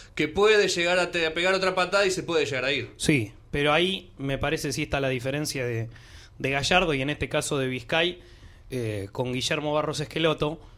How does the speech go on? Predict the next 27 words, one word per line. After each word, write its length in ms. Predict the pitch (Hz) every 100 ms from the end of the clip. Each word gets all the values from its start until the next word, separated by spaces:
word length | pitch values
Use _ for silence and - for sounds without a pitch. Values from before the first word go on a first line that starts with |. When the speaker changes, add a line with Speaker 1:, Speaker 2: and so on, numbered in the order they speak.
| - - - - - - - - - - - - - - -
Speaker 2:
que 120 | 170
si 180 | - 175
bien 200 | 214 214
el 120 | 175
cambio 340 | 208 208 185
de 80 | 170
Poncio 420 | 165 214 190 214
quizá 260 | 156 147 190
era 120 | 170
lógico 560 | 190 214 170 - 175 175
en 120 | -
cuanto 300 | 120 156 147
a 40 | 143
la 120 | 147
salida 320 | 151 165 175
de 100 | 156
Poncio, 560 | 151 170 127 - 147 147 - - - - - - - - - - - - - -
lo 200 | 147 165
que 120 | 165 160
genera 340 | 185 208 202
muchas 280 | 196 196 180
veces 200 | 196 180
Gallardo 360 | 160 185 185 165
desde 120 | 156
el 60 |
banco 320 | 175 190 170 185
es 240 | 208